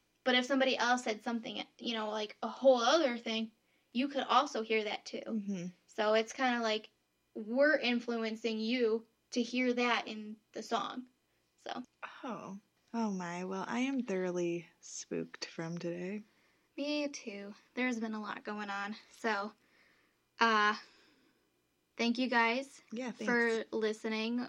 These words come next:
Speaker 1: We appreciate every listen that we get.
Speaker 2: This is episode six? Seven?
Speaker 1: This is six.
Speaker 2: Oh.
Speaker 1: Yeah, I had it
Speaker 2: Wow.
Speaker 1: under,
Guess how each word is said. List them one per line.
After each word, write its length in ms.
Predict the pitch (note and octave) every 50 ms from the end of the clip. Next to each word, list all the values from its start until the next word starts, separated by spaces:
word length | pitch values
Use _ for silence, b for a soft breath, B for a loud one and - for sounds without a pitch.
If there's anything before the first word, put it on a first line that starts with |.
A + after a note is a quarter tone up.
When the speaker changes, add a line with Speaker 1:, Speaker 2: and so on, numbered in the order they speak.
| - _ _
Speaker 1:
We 180 | A3+ A3+ G#3+ A3
appreciate 840 | A3 - A#3+ A#3+ B3 B3 - - B3 A3+ A3+ A#3 B3 A#3+ - - b b b b b b b b b b b _ _ _ _ _ _ _
every 600 | A3 A3+ A3+ A3 A3+ A#3+ B3+ B3+ B3 B3 B3 A#3 - - _
listen 500 | A#3 A3 A3+ A#3 A#3 - B3 A#3+ A#3 A#3+
that 140 | A#3 A3+ A#3
we 100 | A#3 A3
get. 520 | G#3+ - A#3 A#3+ B3 B3+ B3+ - - - - _
Speaker 2:
This 240 | G3+ G3+ A3 A3 -
is 100 | D4 C#4
episode 480 | C#4+ D4 D4 D#4 D4 - D#4+ D#4 D4+ D4+
six? 520 | - D#4 D#4+ D#4 D#4 - - - - - - _ _ _
Seven? 340 | - - - A3 A#3 A3 A3
Speaker 1:
This 540 | A#3+ A#3+ B3 B3+ C4+ C4+ - - - - C#4
is 720 | C4+ C4+ C4+ C4+ C4 C4 C4 C4 C4 C4 B3 B3 - - - _ _ _ _ _
six. 520 | - - G#3+ - - - - - - - _ _ _ _ _ _ -
Speaker 2:
Oh. 120 | G3+ G3+ A#3 A3+
Speaker 1:
Yeah, 180 | A3+ - - - G#3+ G3 - _ -
I 20 | A#3+
had 240 | A3 - G#3+ A3
it 180 | G#3+ G#3 - - _ _
Speaker 2:
Wow. 140 | - - -
Speaker 1:
under, 220 | - A3+ A3 A3